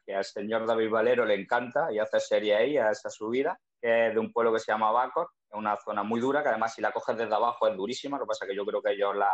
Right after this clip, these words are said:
salen como a mitad de ese puerto. Estoy convencido de que antes de salir a la autovía ya se habrá hecho la escapada. Cogerán un trozo de autovía, bajarán por la zona de Gorafe hacia, digamos, hacia la derecha, como van por la autovía hacia Granada. Y esa zona ya un poco, me pilla ya un poco más retirada, pero bueno, es una zona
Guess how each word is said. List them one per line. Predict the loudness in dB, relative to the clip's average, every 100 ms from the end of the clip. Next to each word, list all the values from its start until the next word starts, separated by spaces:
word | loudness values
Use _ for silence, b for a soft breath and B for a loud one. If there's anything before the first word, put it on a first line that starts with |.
| 0
salen | -4 -6 -4
como | -6 -8
a |
mitad | -8 -8 -8
de |
ese | -8 -12 -6
puerto. | -4 -4
Estoy | -4
convencido | 0 2 2 2
de | 2
que | 2
antes | 0 0
de | 0
salir | 2 2
a | 2
la |
autovía | 2 2 2 2
ya | 2
se | 0
habrá | 0 0
hecho | 0 -2
la | -2
escapada. | -2 -2 0 0 -4 _ _
Cogerán | -4 0 0 0
un | 0
trozo | 0 0 2
de | 2
autovía, | 4 2 2 2 2
bajarán | 2 0 0 2 2 0
por | 0 -2
la |
zona | -2 -2 0
de | 2
Gorafe | 2 2 -2 -2 2
hacia, | 0 0 0 4 4 2
digamos, | -2 -4 -6
hacia | -4
la | -4
derecha, | -2 -2 -4 -14 -16
como | _ _ _ -8
van | -8
por | -4 -4
la |
autovía | -2 -4 -6
hacia | -6 -2
Granada. | 0 2 0 -2 -8 _ _ _ _
Y | -8 -6
esa | -4
zona | -2 0 2 2 2 -2 0
ya | 0
un | 2
poco, | 2 4 4
me | 2
pilla | 2 4
ya | 4
un | 4
poco | 4 4
más | 4
retirada, | 2 0 2 2 4 4
pero | 4 6
bueno, | 4 4
es | 0
una | -2
zona | -4 0 4 4 2